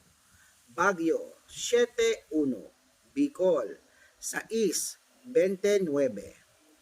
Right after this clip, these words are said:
Batangas, trece veintiuno, Bataan, ocho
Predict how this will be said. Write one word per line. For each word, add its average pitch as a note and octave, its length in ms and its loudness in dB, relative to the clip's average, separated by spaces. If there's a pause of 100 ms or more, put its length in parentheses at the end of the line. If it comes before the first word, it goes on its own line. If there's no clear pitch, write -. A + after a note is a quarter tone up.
Batangas, D3 960 -4 (1400)
trece G#3 560 4 (160)
veintiuno, D#3+ 800 2 (1400)
Bataan, D#3 560 2 (880)
ocho A3 560 2